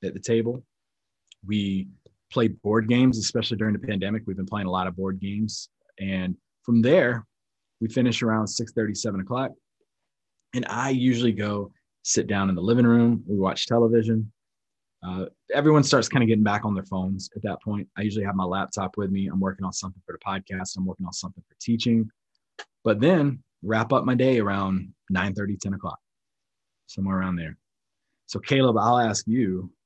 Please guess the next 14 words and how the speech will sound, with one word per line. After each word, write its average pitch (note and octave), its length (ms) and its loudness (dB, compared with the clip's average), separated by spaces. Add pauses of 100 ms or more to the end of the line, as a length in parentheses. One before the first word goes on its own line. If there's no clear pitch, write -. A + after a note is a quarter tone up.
(920)
is G2 300 -4
it, G2 200 -8
it, A2 140 -4
now A#2 180 2
I'm G#2+ 60 0
flipping B2 420 2
it, F#2+ 120 -4
right? G2+ 200 0
You're A#2+ 140 4
the B2 80 4
host G#2+ 340 -2
of F2+ 60 -8
the F2+ 60 -8
show, G#2+ 340 -2